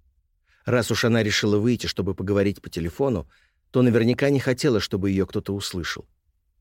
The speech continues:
Теперь мне не кажется удивительным, что я недавно видел её с заплаканными глазами. Выходит, она оказалась в какой-то беде.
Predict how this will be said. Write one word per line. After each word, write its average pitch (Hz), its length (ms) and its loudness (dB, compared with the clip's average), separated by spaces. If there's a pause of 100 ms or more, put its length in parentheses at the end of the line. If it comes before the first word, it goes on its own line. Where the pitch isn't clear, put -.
(600)
Теперь 135 340 0
мне 147 160 0
не 156 120 0
кажется 117 480 -2
удивительным, 110 680 -2 (180)
что - 200 -2
я 113 120 4
недавно 104 380 2
видел 123 320 0
её 113 260 0
с 110 80 -6
заплаканными 110 680 -2
глазами. 104 600 -4 (440)
Выходит, 120 560 0
она 110 260 2
оказалась 113 540 -2
в - 120 -16
какой-то 104 380 -4
беде. 107 400 -4